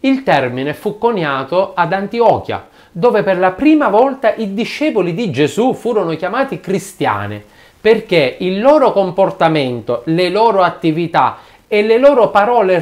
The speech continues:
riflettevano quelli di Cristo, di Gesù, il loro maestro. Tuttavia, questa definizione non rispecchiava la vera natura della loro relazione con Gesù Cristo.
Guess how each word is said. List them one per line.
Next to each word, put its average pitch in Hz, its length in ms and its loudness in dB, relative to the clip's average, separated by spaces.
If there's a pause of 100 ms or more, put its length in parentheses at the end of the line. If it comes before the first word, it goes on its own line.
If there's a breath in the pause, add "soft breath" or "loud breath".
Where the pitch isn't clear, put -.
riflettevano 277 1000 0
quelli 240 280 0
di 240 120 -2
Cristo, 135 640 -4
di 185 220 -8
Gesù, 175 460 -2
il 208 140 -6
loro 226 240 0
maestro. 151 580 -8 (640 loud breath)
Tuttavia, 214 680 0 (120)
questa 170 320 -4
definizione 147 1040 -2
non 233 260 -4
rispecchiava 170 760 -4
la 139 160 -2
vera 147 300 -4
natura 147 580 -4
della 139 340 -2
loro 143 460 -2
relazione 147 800 -4
con 139 220 -8
Gesù 139 280 -8
Cristo. 135 540 -10